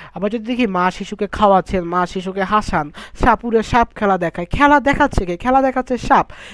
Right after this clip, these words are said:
কিন্তু এখানে এটাকে কন্ট্রোল করতেছে কে? সাপুরে।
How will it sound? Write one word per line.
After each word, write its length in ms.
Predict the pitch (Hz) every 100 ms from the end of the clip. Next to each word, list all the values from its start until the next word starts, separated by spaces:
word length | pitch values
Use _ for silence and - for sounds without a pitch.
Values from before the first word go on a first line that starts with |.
| -
কিন্তু 200 | 208 -
এখানে 280 | 302 214 220
এটাকে 400 | 208 233 240 285 349 - -
কন্ট্রোল 400 | - 277 262 294
করতেছে 420 | 277 262 226 - 170
কে? 140 | 156
সাপুরে। 440 | - 254 247 220